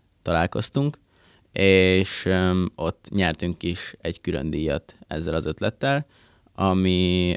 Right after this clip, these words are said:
egy zöld kártya volt az S T R T Launchpadba, ami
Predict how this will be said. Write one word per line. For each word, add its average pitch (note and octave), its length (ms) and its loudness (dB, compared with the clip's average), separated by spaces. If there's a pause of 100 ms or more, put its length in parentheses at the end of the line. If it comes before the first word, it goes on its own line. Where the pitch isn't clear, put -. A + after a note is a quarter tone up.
egy E2+ 600 -4
zöld E2+ 320 2
kártya E2+ 340 -2
volt F#2+ 380 2
az E2+ 240 -6 (160)
S - 120 -8
T - 80 -6
R E2 240 2
T - 140 -10 (300)
Launchpadba, F2 680 0
ami F#2 320 2